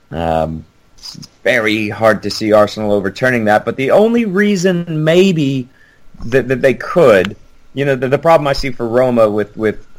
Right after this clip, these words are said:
overturning their deficit is that Liverpool will probably score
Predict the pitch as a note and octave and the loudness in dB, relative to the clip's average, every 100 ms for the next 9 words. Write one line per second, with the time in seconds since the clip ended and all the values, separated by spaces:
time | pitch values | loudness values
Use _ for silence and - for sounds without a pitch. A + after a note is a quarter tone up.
0 | - C3+ A2 G#2+ A#2+ G#2+ G#2+ A#2 A2 G2+ | -2 0 0 0 -2 0 2 2 0 -2
1 | - - G#2 F#2+ F2+ A2+ C#3 B2 A2 G#2 | -12 -10 -8 -8 -6 -2 0 -2 -4 -4
2 | F2 A#2 G#2+ F2+ E2 - C#3 F2 - | -4 -2 -2 -4 -10 -8 -4 -4 -6